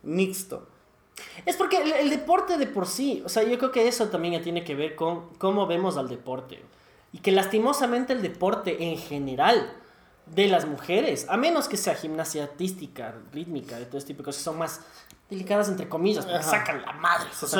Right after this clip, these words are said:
Speaker 1: la
Speaker 2: es una
Speaker 1: madre.
Speaker 2: cosa hijo de pucha.
Speaker 1: Tienen tres veces mi espalda.
Speaker 2: Exacto, o sea, es visto como que, no, es que este tipo de deporte es más para, para
Speaker 1: Para,
Speaker 2: hombres. Vos te
Speaker 1: ajá.
Speaker 2: vas al M M A. Hijo de madre, weón, ¿cómo sacan la madre las mujeres?
Speaker 1: No, o sea, ¿has visto
Speaker 2: Uf.
Speaker 1: que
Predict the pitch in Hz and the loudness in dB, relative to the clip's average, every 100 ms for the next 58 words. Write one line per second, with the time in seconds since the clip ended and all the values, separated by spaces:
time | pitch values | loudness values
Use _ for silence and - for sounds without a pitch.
0 | 185 185 190 185 - 185 185 156 - - | 8 8 6 4 2 0 0 -4 -6 -8
1 | - 190 - 120 - - 160 143 127 156 | -6 -8 -6 -8 -6 -2 -2 -2 -2 0
2 | 156 151 147 139 135 123 131 123 - - | 2 0 -4 -6 -6 -6 -6 -6 -12 0
3 | 262 262 - 220 - 175 160 - 254 233 | 2 4 4 4 4 2 4 4 6 6
4 | 180 - - - - - - 240 208 254 | 6 -4 -14 -20 -20 -20 0 2 4 2
5 | 262 269 247 240 226 214 180 202 214 175 | 4 4 4 2 4 2 2 4 4 4
6 | 165 - 214 220 294 294 285 262 277 269 | 0 2 4 6 2 2 -2 -2 2 4
7 | 220 175 - 214 240 208 170 170 175 - | 4 2 2 0 2 2 2 2 0 2
8 | 175 147 123 120 131 127 147 135 131 - | 4 4 0 -4 -6 0 0 0 -6 -12
9 | - - - 392 196 320 254 226 262 254 | -14 2 4 6 6 6 6 6 6 4
10 | 175 202 226 - - - _ _ _ - | 4 4 2 -2 -12 -20 _ _ _ -10
11 | - 466 208 208 240 185 165 180 269 294 | 2 4 6 6 6 4 2 0 0 2
12 | 311 - 262 180 190 240 202 151 - 202 | 2 2 2 4 4 4 2 0 0 2
13 | 339 381 311 269 233 294 571 539 466 | 4 6 6 6 4 6 6 6 2